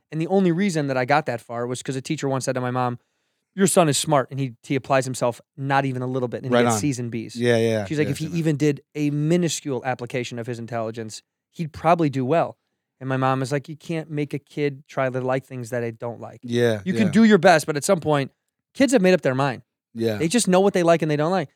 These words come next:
Speaker 2: Right.
Speaker 1: And by the time I got to college, I, all I did was classes I enjoyed, and it was a breeze.
Speaker 2: Yeah.
Speaker 1: Because I wanted to do the work.
Speaker 2: Right.
Speaker 1: But it's h-, h-,
Speaker 2: What'd you take up in college?
Speaker 1: Journalism, communication, and English. And I, I, all I
Speaker 2: Oh.
Speaker 1: wanted to do was f-, I wanted to learn T V production and film production and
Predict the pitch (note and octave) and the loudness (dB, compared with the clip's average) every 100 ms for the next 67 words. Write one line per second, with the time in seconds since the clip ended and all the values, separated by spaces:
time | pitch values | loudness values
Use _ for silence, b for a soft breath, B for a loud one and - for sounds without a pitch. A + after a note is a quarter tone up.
0 | - A2+ A2 G#2 D3+ E3 F#3+ F#3 F#3 F3 | -10 -6 -6 2 4 4 4 2 0 2
1 | F3+ G#3 G3 - C#3+ - - G3+ G#3 F#3+ | 2 2 0 -12 -20 -12 0 4 4 4
2 | G3 D3+ - D#3 D3 D3 C#3+ C3 C#3+ E3+ | 0 -2 -2 -2 0 -2 -2 0 0 -2
3 | F3 _ _ _ D#3 D3+ C#3 D3+ C3+ - | -6 _ _ _ -2 0 0 0 0 -4
4 | - B2+ - C#3 A#2+ - - _ _ A2+ | -10 -10 -6 -6 -6 -10 -20 _ _ -2
5 | A#2+ G2 G3 F#3+ F#3+ D#3 F#3 G3+ D#3+ D3 | -2 0 -2 -2 -2 -2 0 0 -2 -2
6 | C3 B2+ F3+ B3+ - - A#2 A#2+ A2+ F2+ | -2 -2 -2 -4 -10 -8 0 2 2 -2
7 | _ _ E3 D#3+ D3 - D#3+ - - - | _ _ -2 -2 -4 -10 -8 -8 -8 -10
8 | - - C#3+ C#3 C#3 C#3 C3 A#2+ C#3 C3 | -8 -2 0 2 4 4 4 2 0 -2
9 | F#2+ - _ _ _ - A3 G3+ G3+ F#3+ | -6 -14 _ _ _ 2 4 6 6 4
10 | F#3+ F#3 - F3+ F#3 D#3+ D#3 E3+ G#3 C3 | 2 0 -2 0 2 2 2 2 2 0
11 | D3 D3 D3 C#3 F#3 F#3+ F3+ E3+ D#3+ G#3 | 0 0 0 2 6 6 4 2 2 2
12 | C#3 - - _ D3 C#3+ D3+ D3+ C#3+ C#3+ | 0 -2 -12 _ -4 -2 0 0 2 0
13 | C#3 - E3 D#3 E3 D3+ D3 D3+ D3 C#3+ | 0 -2 -4 -2 0 0 0 -2 -2 -4
14 | - D3+ D3 C#3+ C#3 - C#3+ C#3 C3+ | -2 -2 -2 -2 -2 -4 -6 -4 -6